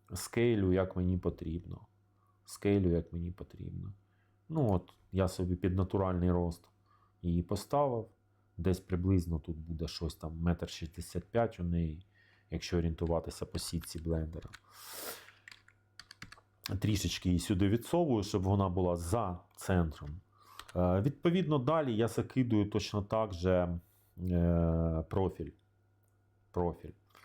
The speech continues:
Ну, а задню частину можна поставити трішечки спереду або отут збоку. М, і взагалі далі теж потім подивимось. Е, так,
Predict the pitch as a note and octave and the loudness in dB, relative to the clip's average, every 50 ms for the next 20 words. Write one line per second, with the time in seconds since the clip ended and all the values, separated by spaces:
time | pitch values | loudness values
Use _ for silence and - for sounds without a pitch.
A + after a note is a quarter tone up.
0 | _ _ _ _ _ _ _ _ _ _ _ _ _ _ _ _ _ _ _ _ | _ _ _ _ _ _ _ _ _ _ _ _ _ _ _ _ _ _ _ _
1 | _ _ _ - F3 F#3 E3 C#3+ - A#2 A2 F#2+ G#2+ C#3+ F3+ F#3 F3+ D#3+ C#3 A#2+ | _ _ _ 0 2 2 2 2 0 -2 -2 2 2 2 2 2 0 -2 -2 -2
2 | - - A#2 - - - - G#2 G2 F#2 F#2+ G2+ G#2+ G2+ G2+ G#2+ G2 A2 G#2 - | -2 -2 -4 -4 -4 -2 0 0 2 4 4 2 2 2 0 0 0 -2 -4 -2
3 | - A2+ G#2 G2 G2+ F#2+ G2 - - G#2 G#2+ G#2+ G#2+ C3+ B2+ - - D3+ C#3+ - | 0 0 0 2 0 -2 -4 -8 -6 -4 -4 0 0 -2 -2 0 -2 -2 -2 0
4 | - F3 F3 E3 D#3 B2 A2 G#2+ - G2+ G2+ G2+ B2 B2 A#2 G#2+ F#2+ - - G#2+ | 2 2 4 4 2 2 2 0 0 0 0 0 2 2 2 0 0 -2 -4 -4
5 | G2 F2+ F2 D#2+ E2+ D#2+ D#2 - - - - - - - _ _ _ _ _ _ | -2 -2 -2 0 0 -2 -2 -4 -8 -12 -12 -12 -14 -18 _ _ _ _ _ _
6 | _ _ _ - - - - _ _ _ _ _ _ _ _ _ - G2+ G2 G2 | _ _ _ -18 -18 -18 -20 _ _ _ _ _ _ _ _ _ -4 0 0 0
7 | G2 G2 - D#3 E3 D3+ D#3 D3+ C3+ D3 C3 A#2 G2+ F#2 F2 F#2 A2 A#2+ B2 G#2 | 0 0 -2 0 2 2 2 2 2 2 2 2 2 2 2 2 0 0 0 -2
8 | F2+ - - G2 F#2+ - - - - F2 E2+ - E2+ E2 E2+ F2 - _ _ _ | -4 0 0 0 0 0 -4 -4 -4 -4 -4 -2 -4 -4 -4 -6 -10 _ _ _
9 | _ _ _ _ - - _ - D#2+ D#2+ E2+ E2 E2 E2+ F2+ F#2 F#2+ F#2+ _ _ | _ _ _ _ -20 -16 _ -12 -4 -2 -2 -2 -2 -4 -8 -10 -14 -16 _ _
10 | - - - - - - - _ _ - - G2 G2+ G2 G2 - C3 A2+ G2 F2+ | -20 -20 -20 -20 -20 -20 -20 _ _ -2 0 0 0 0 -2 -2 0 0 0 -2
11 | - | -6